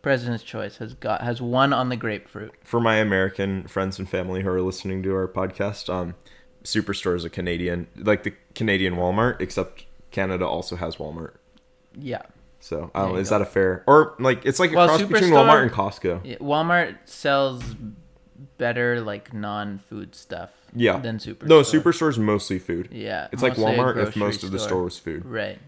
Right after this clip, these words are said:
Speaker 1: It's like the opposite of what
Speaker 2: Yeah.
Speaker 1: Yeah.
Speaker 2: Mostly food with some other things and,
Speaker 1: No.
Speaker 2: like, clothes, but
Speaker 1: No.
Speaker 2: Walmart's, like, mostly clothes and
Speaker 1: Some food.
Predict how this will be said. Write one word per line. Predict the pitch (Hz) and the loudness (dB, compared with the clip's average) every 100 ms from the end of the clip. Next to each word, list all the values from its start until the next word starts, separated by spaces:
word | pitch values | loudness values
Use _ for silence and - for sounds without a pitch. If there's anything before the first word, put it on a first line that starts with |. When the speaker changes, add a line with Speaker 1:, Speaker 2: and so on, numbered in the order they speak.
| - | -14
Speaker 1:
It's | - | -8
like | 123 | -8
the | - | -6
opposite | 101 - 110 - 104 | -8 -10 -14 -18 -18
of | - | -14
what | - - - - | -14 -14 -14 -4
Speaker 2:
Yeah. | 98 78 - | -2 -2 -6
Speaker 1:
Yeah. | - - - - - | -14 -14 -18 -14 2
Speaker 2:
Mostly | 117 117 120 | 2 2 -2
food | - 95 87 | -2 -2 -2
with | 92 - | -4 -4
some | 98 92 80 | -4 -2 -4
other | 85 85 | -6 -8
things | 87 90 120 | -10 -10 -6
and, | 110 | -6
Speaker 1:
No. | 90 | -6
Speaker 2:
like, | - | -6
clothes, | 92 87 - - | -6 -8 -8 -10
but | - - | -10 -10
Speaker 1:
No. | 101 | -8
Speaker 2:
Walmart's, | 95 90 90 - | -6 -6 -8 -8
like, | - | -10
mostly | 87 87 - 87 - - | -8 -10 -8 -8 -10 -10
clothes | - 85 - | -6 -6 -6
and | 90 87 _ _ _ _ _ _ | -12 -14 _ _ _ _ _ _
Speaker 1:
Some | - 107 107 | -14 -14 -14
food. | 110 | -16